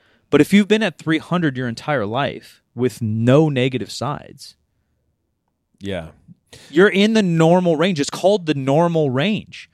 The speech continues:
Speaker 2: Yeah.
Speaker 1: There, there's probably N F L players with lower end tests. Like, it's not the one determining factor.
Speaker 2: Yeah, it's what your body does with it, too,
Speaker 1: Yeah,
Speaker 2: you
Speaker 1: because
Speaker 2: know?
Speaker 1: your res-, your, your receptors matter.
Speaker 2: Yeah.
Speaker 1: And then, yeah, like,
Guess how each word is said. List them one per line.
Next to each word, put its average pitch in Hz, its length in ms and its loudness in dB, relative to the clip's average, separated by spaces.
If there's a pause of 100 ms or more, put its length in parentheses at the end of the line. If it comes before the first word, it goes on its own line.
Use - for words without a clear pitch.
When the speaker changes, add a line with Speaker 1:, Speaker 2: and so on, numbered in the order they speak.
Speaker 2:
Yeah. 120 140 0
Speaker 1:
There, 180 160 6
there's 180 200 2
probably 175 560 -2
N 143 140 -6
F 160 180 -8
L 156 140 0
players 117 420 -4
with 123 300 -6
lower 127 380 0
end 120 280 -6
tests. 147 460 -8 (220)
Like, 151 120 4
it's 165 140 -2
not 202 180 2
the 190 100 2
one 135 280 0
determining 143 480 -10
factor. 104 680 -14 (180)
Speaker 2:
Yeah, 107 140 -6
it's 95 140 -10
what 123 120 -4
your 113 100 -6
body 101 240 -4
does 90 320 -10
with 87 140 -8
it, - 160 -18
too, 156 80 0
Speaker 1:
Yeah, 208 180 4
Speaker 2:
you 127 60 -2
Speaker 1:
because 98 220 -4
Speaker 2:
know? - 40 0
Speaker 1:
your 160 100 4
res-, 139 200 -2
your, 135 200 0
your 123 140 0
receptors 151 580 0
matter. 143 600 0
Speaker 2:
Yeah. 101 160 -12
Speaker 1:
And 127 120 0
then, 123 160 2
yeah, 120 360 0
like, 110 320 -8